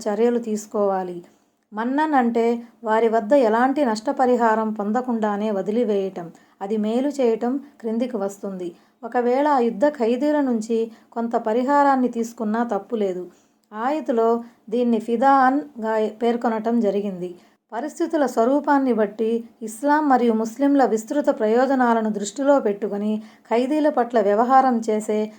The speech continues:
స్వేచ్ఛ మీకు ఇవ్వబడింది. అంటే, యుద్ధ విరమణ జరిగే వరకు, లేక శత్రువు పరాజయం పాలై మీతో సంధి చేసుకునే వరకు, లేక పీడన అంతమైపోయే వరకు,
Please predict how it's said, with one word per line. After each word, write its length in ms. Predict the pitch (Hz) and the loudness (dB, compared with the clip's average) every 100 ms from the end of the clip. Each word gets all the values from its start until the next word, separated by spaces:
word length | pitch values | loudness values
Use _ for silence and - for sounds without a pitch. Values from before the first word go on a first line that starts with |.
| _ | _
స్వేచ్ఛ 400 | - 220 247 285 | -4 0 0 0
మీకు 260 | 254 208 202 | 0 0 -2
ఇవ్వబడింది. 680 | 190 214 208 190 185 175 - _ - | -2 0 0 -2 -6 -8 -10 _ -16
అంటే, 460 | 220 226 226 226 233 - _ 220 | -10 -4 -2 -2 -4 -14 _ -12
యుద్ధ 220 | 208 311 | -2 0
విరమణ 500 | 311 254 285 294 285 | 2 2 2 4 4
జరిగే 400 | 220 226 247 247 | 2 2 2 2
వరకు, 500 | 226 214 220 220 220 - 214 | 2 2 0 -2 -2 -8 -4
లేక 240 | 226 233 | -2 -2
శత్రువు 460 | 226 233 233 302 285 | -2 -4 -2 -2 0
పరాజయం 600 | 208 214 254 269 285 254 | 2 2 2 4 2 2
పాలై 480 | 220 220 220 220 220 - - | 0 0 0 -4 -8 -16 -6
మీతో 360 | 226 247 262 233 | -4 0 0 0
సంధి 340 | 220 247 294 269 | 0 -2 0 0
చేసుకునే 420 | 240 240 226 220 | 0 -2 -2 -2
వరకు, 500 | 202 202 226 220 220 - _ 214 | -2 -2 -2 -2 -4 -10 _ -4
లేక 260 | 226 233 | -2 -2
పీడన 440 | 226 240 277 302 285 | -4 0 2 2 2
అంతమైపోయే 800 | 226 240 277 277 247 233 214 220 | 2 0 2 2 0 0 2 2
వరకు, 500 | 214 208 202 220 | 2 -2 -2 -4